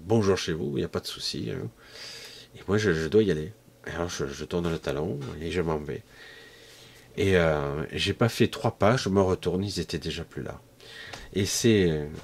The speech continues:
ce genre d'anecdote que parfois m'arri-, il m'arrive, et je suis obligé,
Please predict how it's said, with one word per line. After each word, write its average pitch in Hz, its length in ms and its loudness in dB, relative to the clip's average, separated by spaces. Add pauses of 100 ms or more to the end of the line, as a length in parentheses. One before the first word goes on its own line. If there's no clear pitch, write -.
(760)
ce - 240 -2
genre 131 240 4
d'anecdote 98 760 0
que - 80 -10
parfois - 580 -4
m'arri-, 78 420 -4
il 80 160 -10
m'arrive, 82 480 -4 (760)
et - 100 -8
je - 100 -4
suis - 220 2 (100)
obligé, 131 680 2